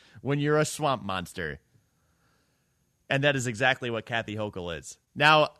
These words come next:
I don't know the particulars of the situation. All I do know is that her husband is involved in casinos and gaming, and that New York has been pushing casinos and gaming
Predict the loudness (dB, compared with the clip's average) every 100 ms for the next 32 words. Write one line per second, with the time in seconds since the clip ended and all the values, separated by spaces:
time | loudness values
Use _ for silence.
0 | 2 6 6 6 2 0 -4 -6 -2 -2
1 | -2 -4 -6 -6 -6 -6 -6 -10 -4 2
2 | 4 4 2 2 2 4 2 2 0 0
3 | 4 4 4 -2 -4 -6 -2 2 4 2
4 | -2 -10 _ _ _ _ _ -2 -2 -2
5 | -2 2 2 2 0 -4 0 0 0 -4
6 | -10 _ _ _ _ _ _ _ _ _
7 | _ _ -2 0 4 2 2 2 4 4
8 | 2 -2 -2 -2 -2 -2 -4 -4 -4 -2
9 | -4 -4 -4 -4 -2 -4